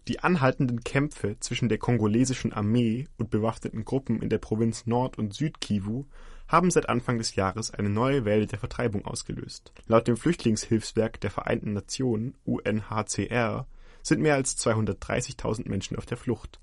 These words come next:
davon allein hundertfünfzigtausend in den ersten sechs Tagen des Jahres zwanzig fünfundzwanzig. Die Eskalation der Gewalt in den Gebieten Lubero und Masisi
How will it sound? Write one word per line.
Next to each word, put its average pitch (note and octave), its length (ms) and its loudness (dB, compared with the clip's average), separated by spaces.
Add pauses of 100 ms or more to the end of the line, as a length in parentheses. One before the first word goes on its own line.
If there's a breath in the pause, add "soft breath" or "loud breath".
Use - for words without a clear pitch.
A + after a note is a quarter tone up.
(160)
davon - 240 2
allein G#2 260 2
hundertfünfzigtausend G#2 1160 -2
in G#2+ 140 -6
den G2+ 120 0
ersten G#2 340 -2
sechs G#2+ 280 -4
Tagen F#2 340 -4
des - 140 -8
Jahres F2+ 340 -6
zwanzig G2+ 340 -4
fünfundzwanzig. - 880 -6
Die - 80 0
Eskalation A#2 600 4
der C#3+ 100 6
Gewalt A2+ 460 2
in A2+ 60 -4
den G#2+ 140 2
Gebieten A2 440 -2
Lubero A#2 440 2
und G#2+ 220 -2
Masisi - 560 -4